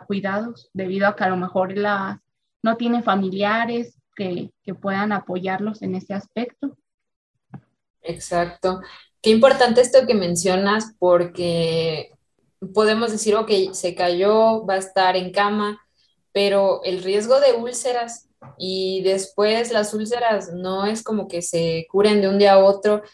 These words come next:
Speaker 2: y si no movilizamos a, a nuestro familiar, pues la úlcera va creciendo o van apareciendo nuevas úlceras,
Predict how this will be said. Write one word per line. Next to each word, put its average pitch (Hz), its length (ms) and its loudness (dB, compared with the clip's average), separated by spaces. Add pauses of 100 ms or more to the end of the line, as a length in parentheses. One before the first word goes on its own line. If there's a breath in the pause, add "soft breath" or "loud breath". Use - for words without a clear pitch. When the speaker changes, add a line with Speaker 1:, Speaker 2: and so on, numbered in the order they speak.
(140 loud breath)
Speaker 2:
y 185 140 -8
si 185 140 -6
no 196 160 -2
movilizamos 202 760 0
a, 180 280 -2
a 170 60 -4
nuestro 175 340 -6
familiar, 180 720 2 (340 loud breath)
pues 196 200 4
la 185 120 8
úlcera 202 320 4
va 190 140 6
creciendo 196 560 0
o 175 80 0
van 180 160 -2
apareciendo 180 640 -4
nuevas 175 460 0
úlceras, 185 540 2